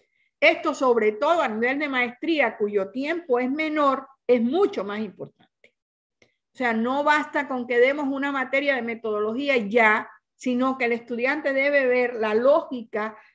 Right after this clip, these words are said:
y la sistematicidad en ese proceso formativo para lograr, como mínimo, estas tres habilidades. Entonces, por supuesto, por una parte está la metodología de la investigación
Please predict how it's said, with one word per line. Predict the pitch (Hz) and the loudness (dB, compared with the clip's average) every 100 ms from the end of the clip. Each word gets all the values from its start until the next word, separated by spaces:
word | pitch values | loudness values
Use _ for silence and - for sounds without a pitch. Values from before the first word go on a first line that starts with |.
| _ | _
y | 262 262 | -2 2
la | 262 | 2
sistematicidad | 247 262 262 - 262 240 226 240 226 233 262 330 302 - | 0 -4 -8 -6 -6 -4 -4 -6 -10 -4 0 0 -2 -6
en | 220 220 | -6 -6
ese | 226 262 | -6 -10
proceso | 226 214 233 226 - - | -8 -6 -4 -6 -6 -8
formativo | 269 285 302 294 294 294 269 269 | -4 -2 -2 -2 -2 -2 -2 0
para | 247 247 | 0 2
lograr, | 247 233 262 196 - - _ _ - | 2 2 2 0 -2 -18 _ _ 2
como | 254 254 | 4 4
mínimo, | 269 392 311 220 | 0 -2 -2 -4
estas | 233 240 - | -6 -10 -8
tres | 214 214 | -6 -4
habilidades. | 175 143 135 - - _ _ _ - - _ _ _ _ _ _ _ _ _ _ - | -2 -2 -4 -12 -20 _ _ _ -20 -20 _ _ _ _ _ _ _ _ _ _ -2
Entonces, | 285 294 359 339 233 185 - _ _ _ - - _ _ _ - | 0 2 4 4 0 -4 -8 _ _ _ -20 -20 _ _ _ 2
por | 269 | 2
supuesto, | 247 247 320 359 359 311 | 0 -2 0 2 0 2
por | 277 269 | 4 4
una | 311 359 349 | 2 -2 0
parte | 339 277 254 - 277 285 | 4 4 2 -4 -8 -6
está | 226 226 269 277 | -8 -4 0 2
la | 277 | 2
metodología | 262 247 240 220 208 247 330 | 0 0 0 2 0 2 2
de | 320 | 2
la | 294 | 2
investigación | 277 269 277 262 269 349 359 | -2 -4 -4 -4 -2 -2 -2